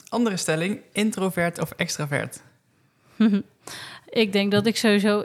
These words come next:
Speaker 2: heel introvert ben. Ik ben helemaal niet, eh, heel druk en uitgesproken. En, ehm,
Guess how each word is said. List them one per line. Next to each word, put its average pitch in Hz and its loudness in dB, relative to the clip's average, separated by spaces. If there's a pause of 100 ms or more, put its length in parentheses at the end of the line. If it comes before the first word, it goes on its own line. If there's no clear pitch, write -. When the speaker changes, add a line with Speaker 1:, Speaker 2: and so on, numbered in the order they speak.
Speaker 2:
heel 202 2
introvert 214 4
ben. 202 4
Ik 208 -4
ben 196 0
helemaal 196 2
niet, 202 -4
eh, 196 0 (960)
heel 208 2 (340)
druk 220 4
en 208 -2
uitgesproken. 208 2
En, 196 0
ehm, 190 2